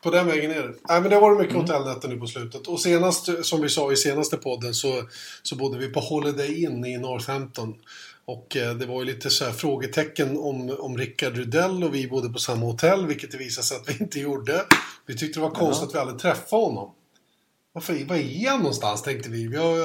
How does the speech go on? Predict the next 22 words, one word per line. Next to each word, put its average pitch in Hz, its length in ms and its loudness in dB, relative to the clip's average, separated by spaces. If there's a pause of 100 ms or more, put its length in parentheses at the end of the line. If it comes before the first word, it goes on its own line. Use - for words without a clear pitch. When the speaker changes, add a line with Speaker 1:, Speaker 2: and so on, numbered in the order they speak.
Speaker 1:
aldrig, 160 260 0
jag 156 60 -2
har 165 60 2
inte 170 160 -2
sett 208 320 0
honom 143 160 0
på - 100 -6
hela 123 160 -4
helgen. 147 400 -2
Då 147 100 -2
visade 165 240 2
det - 40 -2
sig 156 80 -2
att 151 60 -4
de 143 100 -8
bodde 143 180 -2
på 139 100 -6
ett - 160 -12
annat 156 420 2
hotell, 131 340 -4 (540)
Holiday 123 440 -2
Inn, 110 260 -6